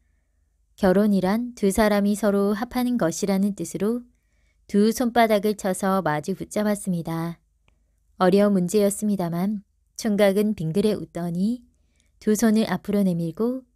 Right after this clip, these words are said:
어린애가 잼잼하듯이 손을 여러 번 쥐었다가 폈다가 하였습니다. 이것을 본 베이방은 도리어 항복을 하였습니다. "혼인이란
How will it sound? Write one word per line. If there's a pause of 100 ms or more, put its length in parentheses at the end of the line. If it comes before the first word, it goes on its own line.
(300)
어린애가
잼잼하듯이 (480)
손을
여러
번
쥐었다가
폈다가
하였습니다. (1000)
이것을
본
베이방은 (440)
도리어
항복을
하였습니다. (1400)
"혼인이란